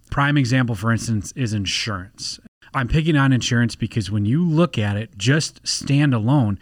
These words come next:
it might make sense or it might not. You might have had a recommendation to do X,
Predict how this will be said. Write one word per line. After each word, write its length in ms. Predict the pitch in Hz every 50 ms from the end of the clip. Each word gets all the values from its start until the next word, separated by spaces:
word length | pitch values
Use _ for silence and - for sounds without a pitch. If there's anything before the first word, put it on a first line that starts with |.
| - - - - -
it 160 | - 147 156 151
might 260 | 139 135 131 131 139
make 220 | 135 131 131 127
sense 360 | - - 123 123 120 - -
or 80 | 147 131
it 120 | 113 113
might 280 | 120 117 117 120 117 -
not. 280 | 117 131 127 98 92 - - - - - - _
You 100 | - 127
might 200 | 131 143 147 151
have 180 | 139 143 143 98
had 180 | 104 123 123 127
a 40 |
recommendation 720 | 127 127 127 123 - 123 120 113 117 120 120 - - 117 110
to 40 | 107
do 220 | 107 113 113 117 -
X, 400 | 139 135 120 - - - - -